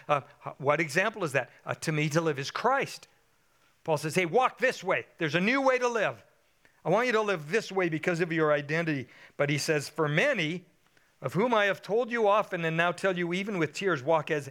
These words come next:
enemies of the cross of Christ." Their end is destruction. Notice this phrase, "Their God is their belly, and they glory in their shame, who mind, with minds set on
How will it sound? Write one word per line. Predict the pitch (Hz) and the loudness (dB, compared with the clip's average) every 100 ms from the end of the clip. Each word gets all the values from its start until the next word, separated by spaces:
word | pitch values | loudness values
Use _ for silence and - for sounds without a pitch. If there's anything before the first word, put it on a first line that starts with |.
| - | -4
enemies | 175 220 185 139 127 | -2 0 -2 -4 -6
of | 135 123 | -8 -6
the | 131 | -2
cross | 139 127 120 | 2 2 0
of | 120 | -8
Christ." | - 127 104 - _ _ _ _ _ _ _ _ | -2 -2 -2 -10 _ _ _ _ _ _ _ _
Their | 143 156 175 | -2 0 2
end | 214 226 | 0 0
is | 185 131 | -2 -2
destruction. | 147 - - - 208 - - 143 107 - _ _ _ | -6 -6 -6 -2 -2 -2 -6 -8 -10 -20 _ _ _
Notice | 156 180 240 185 | -4 -2 0 -2
this | 208 180 | -2 -2
phrase, | 175 156 123 | 0 -2 0
"Their | 156 147 | -2 0
God | 156 214 247 | 2 2 2
is | 202 143 | 0 0
their | 160 | 0
belly, | 143 117 160 190 160 113 - _ _ _ _ | 0 0 2 2 0 -6 -14 _ _ _ _
and | 143 143 | -4 -2
they | 143 | -2
glory | 131 156 208 226 202 190 | 0 2 2 2 2 0
in | 180 | 0
their | 165 | 0
shame, | 151 - 180 170 123 - _ _ _ | 0 0 0 0 -4 -12 _ _ _
who | 156 | -2
mind, | 151 151 151 165 | 2 2 2 0
with | 147 - | -4 0
minds | 156 170 160 | 0 2 0
set | - - 156 | -2 0 2
on | 143 | 0